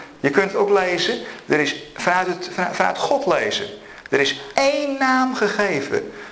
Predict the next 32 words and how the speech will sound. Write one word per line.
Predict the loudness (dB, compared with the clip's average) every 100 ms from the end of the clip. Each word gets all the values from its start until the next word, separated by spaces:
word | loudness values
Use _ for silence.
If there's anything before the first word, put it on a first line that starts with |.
| -2
waardoor | 0 0 -2 -6
alle | -2 0 0
mensen | -2 -4 -4 -2 -2 0
behouden | 0 0 -2 0 -2 -4 -10 -18
moeten | -10 -6 2 2 2 2 2 0
worden." | -2 2 2 0 -2 -12 -14 -6
Dat | 0 0 -2 -8
moeten, | -2 2 2 2 2
dat | 2
is | 2
een | 0 -2
goddelijk | 2 2 2 0 0
moeten. | -4 -2 2 0 0 -12 -16 -20 -20 -10
Want | -4 0
het | 2
is | 2
namelijk | 0 0 -2
zijn | -2 -2
hart | -2 -2 -2 -4
en | -6
zijn | -6 -4
plan. | 0 2 2 -4 -10 -16 -18 -16 -16 -14 0
Eh, | 2 4 2
en | 0 -4 -14 -18 -20 -20 -20 -4
hij | 0 2
zal | 2 2
niet | 2 2
rusten, | 2 2 2 0 -2 -2 -2
uit | 0 0 -2
geloof | 0 0 0 -2
tot | -2 0
geloof, | 2 2 2